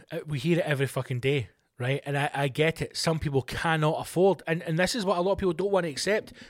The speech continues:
Th-, they say things like, "Some people cannot afford to pay three pound for a packet of bacon when you can get a packet for a pound." A lot of people don't want to accept that. But here is the harsh and the sad reality. That is true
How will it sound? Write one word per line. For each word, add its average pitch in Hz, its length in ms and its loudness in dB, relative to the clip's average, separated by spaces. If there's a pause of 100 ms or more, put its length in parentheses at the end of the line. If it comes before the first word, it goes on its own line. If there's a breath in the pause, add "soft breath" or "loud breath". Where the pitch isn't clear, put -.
(120)
Th-, 151 160 -16
they 160 120 -2
say 185 180 0
things 165 240 -2
like, 156 120 -2
"Some 165 180 -2
people 170 200 -2
cannot 165 420 -2
afford 185 340 -2
to - 80 -10
pay 190 320 0 (280 loud breath)
three 170 300 -2
pound 147 400 -2 (280 soft breath)
for 127 460 2
a 131 80 -8
packet 135 340 -2
of 113 60 -6
bacon 127 320 -2
when 127 120 -4
you 117 80 -8
can 117 80 -14
get 127 180 -4
a 113 40 -10
packet 127 360 -6
for 123 80 -6
a 110 60 -4
pound." 135 340 2 (880 soft breath)
A 123 80 0
lot 147 280 6
of 208 60 -2
people 208 220 0
don't 233 180 -2
want 220 160 6
to 202 60 -2
accept 220 400 -2
that. 165 260 0 (920)
But 131 100 -4
here 175 220 -2
is 139 120 0
the 123 100 -2
harsh 190 440 0
and 151 100 -4
the 143 60 -2
sad 147 320 0
reality. 127 540 0 (420 loud breath)
That 147 380 2
is 180 120 -2
true 160 420 0